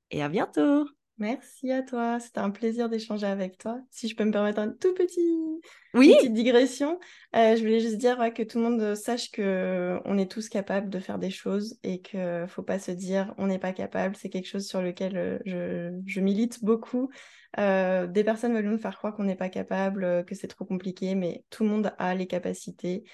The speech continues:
Speaker 2: les ressources pour réussir seul. Des fois, on a juste besoin d'un, d'une petite aide comme un template de site, une formation ou quoi que ce soit. Mais il faut avoir confiance en soi, faire petit à petit et avec des ressources comme celles que propose Valentine,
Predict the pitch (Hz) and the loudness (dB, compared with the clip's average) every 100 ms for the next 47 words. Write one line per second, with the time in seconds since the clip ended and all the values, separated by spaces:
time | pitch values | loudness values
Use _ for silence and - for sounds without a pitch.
0 | - _ - 208 190 196 - 202 214 - | -20 _ 2 2 4 0 -2 -4 -4 -8
1 | 214 196 185 190 - 185 - 190 180 196 | -8 -2 -2 -2 -4 -10 -8 -4 -2 0
2 | 180 185 196 180 175 185 196 196 190 196 | -2 -4 -4 -4 -6 -6 -6 -4 -4 -6
3 | - 202 175 180 180 185 - 196 - 175 | -8 -8 -8 -8 -8 -4 0 0 -2 -4
4 | 170 170 175 175 175 170 196 196 185 185 | -4 -6 -6 -6 -6 -6 -6 -4 -6 -6
5 | 180 175 - 202 180 - 233 202 202 180 | -6 -6 -8 -10 -10 -10 -4 -4 -4 -10
6 | - 185 214 - - _ 196 208 202 190 | -6 -6 -6 -12 -20 _ -2 0 0 0
7 | - 220 - - 233 214 185 - 190 202 | -2 -4 -4 -4 -4 -2 -6 -4 -4 -4
8 | 208 - 214 - 175 - - 190 208 - | -6 -6 -8 -4 -6 -6 -10 -6 -6 -6
9 | 185 180 170 175 190 190 - 202 - 175 | -6 -4 -6 -4 -4 -6 -6 -8 -6 -8
10 | - 180 180 - 180 190 185 180 170 - | -8 -6 -8 -8 -8 -6 -6 -6 -6 -8
11 | - 185 | -6 -4